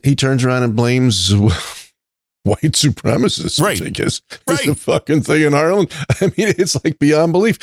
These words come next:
Speaker 1: And then, "Oh, we've got, we, we, we need more laws against hate speech."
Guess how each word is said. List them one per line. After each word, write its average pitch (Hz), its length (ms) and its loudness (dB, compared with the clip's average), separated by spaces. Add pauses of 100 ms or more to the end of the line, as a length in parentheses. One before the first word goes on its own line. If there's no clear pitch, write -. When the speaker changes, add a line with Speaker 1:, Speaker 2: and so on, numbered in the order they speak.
(160)
Speaker 1:
And 147 160 2
then, 156 200 2 (220)
"Oh, 160 80 2
we've 147 160 4
got, 147 180 0
we, 135 160 4
we, 135 180 2
we 135 160 4
need 165 140 2
more 160 160 2
laws 135 260 2
against 107 440 0
hate 220 240 0
speech." - 580 -4